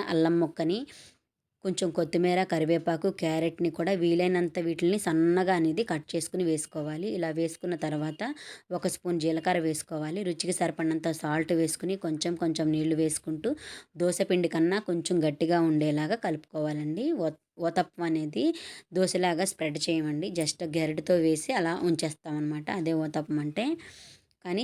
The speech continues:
చాలా టేస్టీగా ఉంటుందండి. స్పాంజ్ స్పాంజ్గా చాలా టేస్టీగా ఉంటుందండి. మధ్య మధ్యలో ఈ క్యారెట్, ఉల్లిపాయ ముక్కలు బాగా తగులుతాయి కదా, చాలా బాగుంటుంది. ఈ విధంగా కలిపేసుకుని ఒక పది నిమిషాల పాటు మూత పెట్టుకుని ఉంచుకోవాలి.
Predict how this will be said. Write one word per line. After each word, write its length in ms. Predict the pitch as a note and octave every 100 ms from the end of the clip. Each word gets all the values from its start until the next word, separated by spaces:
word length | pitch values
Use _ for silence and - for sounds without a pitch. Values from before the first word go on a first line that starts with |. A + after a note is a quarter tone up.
| B3
చాలా 320 | F3 D#3+ E3+
టేస్టీగా 500 | E3 E3 D#3+ F3 E3+
ఉంటుందండి. 460 | E3 D#3 D#3 D#3+ F3+
స్పాంజ్ 420 | - D#3+ D#3+ E3
స్పాంజ్గా 480 | - D#3+ D#3+ D#3+ F3
చాలా 320 | E3 D3+ D#3 D#3+
టేస్టీగా 380 | E3 D#3 E3 D#3+
ఉంటుందండి. 280 | D#3 E3
మధ్య 240 | E3+ D3+ D#3+
మధ్యలో 240 | D#3+ D#3+ D#3
ఈ 60 |
క్యారెట్, 460 | D#3+ D3+ D#3+ D#3 D#3+
ఉల్లిపాయ 340 | D#3 D#3+ D#3+ D#3+
ముక్కలు 280 | D#3 D#3+
బాగా 240 | D#3 D3+ D#3
తగులుతాయి 500 | D#3 D#3+ D#3 D#3+ D#3
కదా, 200 | D#3+ B3+ - - - _
చాలా 280 | F3 E3 E3
బాగుంటుంది. 640 | D#3+ D#3 D#3+ D#3+ D#3 D3+ A#3 F4 - _ _ _ _ _ _ _ -
ఈ 120 | F3
విధంగా 420 | E3 D3+ E3 E3
కలిపేసుకుని 680 | F#3 D#3 D#3 E3 D#3+ E3 G#3+
ఒక 180 | A3+ E3
పది 200 | D#3+ D3
నిమిషాల 420 | D#3 D#3 F3 E3
పాటు 320 | D#3+ D3 F#3 F4+
మూత 260 | D4 D#3+ D#3+
పెట్టుకుని 500 | D#3 D#3 - E3+ C4+ G4+ - - - _ _ _ _ _ _ _ _ _ _ _ _ _
ఉంచుకోవాలి. 680 | F#3 E3 - D#3+ D3+ D#3